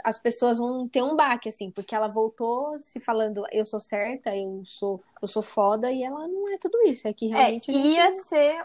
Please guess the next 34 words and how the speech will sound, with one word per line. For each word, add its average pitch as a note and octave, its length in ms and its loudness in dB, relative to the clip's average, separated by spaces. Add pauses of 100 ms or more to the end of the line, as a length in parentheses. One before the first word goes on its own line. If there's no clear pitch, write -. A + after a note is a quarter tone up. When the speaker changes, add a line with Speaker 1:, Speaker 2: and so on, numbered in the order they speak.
Speaker 2:
o D4 100 -2
melhor D4 420 0
pro F4 280 -6
jogo C#4 400 -4
mesmo C#4+ 400 -6
ela D#4 160 -2
sair. C#4+ 580 -6
Eu A3 120 -10
Speaker 1:
É. G3+ 140 4
Speaker 2:
acho G3 180 -8
que B3 100 -10
ia A#3 220 -4
dar A#3 120 4
uma A#3 120 0
bugada A3+ 460 2
geral B3+ 540 2
lá, A#3 460 -2
ela B3+ 300 -8
ia B3 200 -12 (880)
passar B3+ 280 -6
a B3+ 40 -4
maior B3 220 -4
vergonha C4 640 -8
aqui - 140 -20
fora, A#3 420 2
ia B3+ 160 -2
ser A#3+ 160 -8
engraçado A#3 640 -2
de C4 80 -6
assistir B3 420 4
Speaker 1:
<laughs> - 0 -
Speaker 2:
também G#3+ 460 0
as A3 100 -4
entrevistas. A3+ 920 0